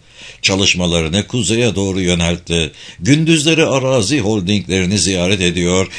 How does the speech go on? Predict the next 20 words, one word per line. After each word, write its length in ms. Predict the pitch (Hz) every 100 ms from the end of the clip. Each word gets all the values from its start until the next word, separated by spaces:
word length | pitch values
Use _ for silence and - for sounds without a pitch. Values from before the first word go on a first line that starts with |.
| -
kendi 340 | - 139 147 151
yeni 280 | 139 147 147
şeker 380 | 127 123 139
fabrikalarını 760 | 120 120 113 127 120 117 110 104
geziyor, 640 | 98 98 85 95 92 92 -
akşamları 640 | 127 - 135 123 131 139
da 80 | 127
seçmenleri 720 | - 117 - 98 101 101 110
önünde 360 | 98 101 90
konuşuyordu. 880 | 90 87 87 87 85 82 80 80 76 - - - - -
Her 220 | 139 214
zaman 420 | 202 156 107 87 82
canlı, 500 | 90 85 85 90 90
hevesli, 520 | 120 127 120 120 117
etkiliydi. 760 | 98 - 80 82 90 76 73 71 - -
Her 200 | 165 175
zaman 360 | 139 156 156
yakışıklı 640 | 123 123 131 123 107 123 113
ve 80 |
akıllıydı. 920 | 101 95 - 95 78 92 78 76 73